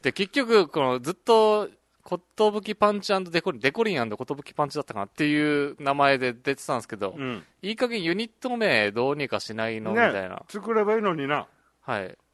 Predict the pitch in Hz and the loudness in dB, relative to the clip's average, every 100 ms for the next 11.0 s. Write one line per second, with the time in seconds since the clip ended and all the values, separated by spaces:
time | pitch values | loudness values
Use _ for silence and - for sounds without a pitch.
0 | _ _ - 180 190 240 247 226 208 233 | _ _ -2 2 4 4 4 2 2 2
1 | 233 208 165 185 - 175 170 127 117 143 | 0 -2 -2 -4 -8 -12 -10 -8 -8 -10
2 | 151 127 139 147 139 120 110 _ _ _ | -10 -12 -12 -12 -12 -14 -18 _ _ _
3 | 202 226 - 123 117 113 _ 170 277 285 | -10 -8 -8 -8 -8 -10 _ -2 -2 2
4 | 311 294 - 147 127 113 107 107 107 120 | 2 2 0 -4 0 0 2 0 2 4
5 | 117 160 - 196 202 196 185 175 170 170 | 6 4 2 6 6 6 4 2 0 -2
6 | - - 107 101 104 147 143 139 143 - | 0 0 0 0 -4 -2 0 0 0 -6
7 | 233 - 107 101 - - 151 190 - 143 | -8 -6 -8 -8 -14 -10 -8 -8 -6 -6
8 | - - - - _ _ _ _ _ _ | -6 -12 -16 -20 _ _ _ _ _ _
9 | _ _ - 135 143 139 175 175 180 - | _ _ -4 -2 -2 0 2 2 0 -6
10 | _ 156 151 160 147 123 113 - 104 | _ -8 -6 -4 -4 -4 -8 -4 -4